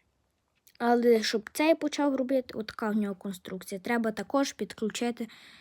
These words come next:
до оць-, тут, тут без різниці, до якого безкінечного двигуна підключати. Тут головне, щоб хоч до якогось підключити безкінечного двигуна.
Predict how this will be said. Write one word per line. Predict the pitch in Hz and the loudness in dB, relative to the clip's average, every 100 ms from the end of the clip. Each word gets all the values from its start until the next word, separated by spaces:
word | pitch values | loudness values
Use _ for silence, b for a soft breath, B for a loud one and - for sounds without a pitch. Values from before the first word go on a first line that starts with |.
| B B | B B
до | 220 226 | 0 2
оць-, | 220 214 233 | 2 -2 -8
тут, | 220 330 302 240 _ - | 0 0 -2 -10 _ -2
тут | 359 339 | 2 4
без | 370 | 4
різниці, | 320 330 302 294 - | 4 4 4 2 0
до | 214 | -2
якого | 214 214 226 | -2 0 0
безкінечного | 208 208 - 226 208 208 202 | 0 -4 -4 -4 -4 -4 -4
двигуна | 196 190 190 190 180 - _ _ | -4 -4 -4 -4 -6 -10 _ _
підключати. | - 185 - 208 185 196 185 - B B B | -8 -8 -8 -10 -8 -10 -10 -14 B B B
Тут | 254 226 | -4 -2
головне, | 220 247 240 240 240 | 2 2 4 2 0
щоб | - 214 196 - - | -2 -6 -8 -18 -14
хоч | - 220 | -6 -4
до | 202 233 | -2 -4
якогось | 220 247 214 - | -2 -2 -2 -6
підключити | 208 - 208 185 190 185 | -16 -10 -8 -6 -6 -6
безкінечного | 185 185 - 196 185 196 190 | -8 -10 -10 -10 -8 -10 -10
двигуна. | 180 185 190 180 180 | -12 -12 -12 -10 -12